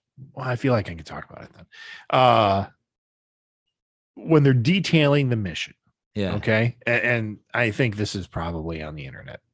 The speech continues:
Speaker 1: so it's kind of out there. They're detailing the, the specifics of the mission. We need to hit this specific target for these specific reasons, and you need to navigate a trench at a high rate of speed, and they're, they're zooming in and out of this trench
Speaker 2: So
Speaker 1: at a
Speaker 2: he
Speaker 1: very
Speaker 2: brought
Speaker 1: low
Speaker 2: Mission
Speaker 1: altitude.
Speaker 2: Impossible into it.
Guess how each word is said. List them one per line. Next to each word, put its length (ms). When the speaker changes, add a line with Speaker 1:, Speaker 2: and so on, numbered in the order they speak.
Speaker 1:
so 160
it's 140
kind 160
of 100
out 180
there. 180
They're 120
detailing 560
the, 160
the 140
specifics 560
of 80
the 60
mission. 380
We 160
need 160
to 80
hit 220
this 140
specific 500
target 440
for 120
these 160
specific 460
reasons, 380
and 240
you 180
need 220
to 60
navigate 840
a 160
trench 760
at 140
a 40
high 680
rate 380
of 120
speed, 440
and 120
they're, 220
they're 380
zooming 340
in 120
and 120
out 180
of 120
this 140
trench 360
Speaker 2:
So 160
Speaker 1:
at 60
a 20
Speaker 2:
he 140
Speaker 1:
very 200
Speaker 2:
brought 220
Speaker 1:
low 60
Speaker 2:
Mission 300
Speaker 1:
altitude. 120
Speaker 2:
Impossible 640
into 220
it. 120